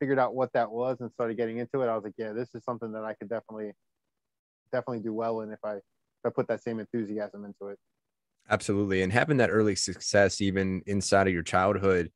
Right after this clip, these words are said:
Speaker 2: and being able to have success with using your artwork had to be something that, um,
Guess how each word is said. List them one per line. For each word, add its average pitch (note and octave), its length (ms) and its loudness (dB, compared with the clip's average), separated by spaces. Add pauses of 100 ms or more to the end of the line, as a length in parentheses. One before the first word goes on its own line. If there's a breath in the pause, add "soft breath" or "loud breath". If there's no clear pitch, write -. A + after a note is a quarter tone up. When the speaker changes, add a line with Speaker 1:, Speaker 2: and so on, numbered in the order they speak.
(320 soft breath)
Speaker 2:
and F2+ 340 -2
being G2+ 240 4
able F#2+ 240 4
to F2 120 4
have F#2 260 2
success - 440 0
with F2+ 280 -4
using G2+ 360 4
your F#2+ 160 2
artwork F2+ 600 0 (460 soft breath)
had C3+ 160 4
to C3 40 4
be A#2+ 140 4
something G#2 460 2
that, F#2 360 2
um, F2 400 -2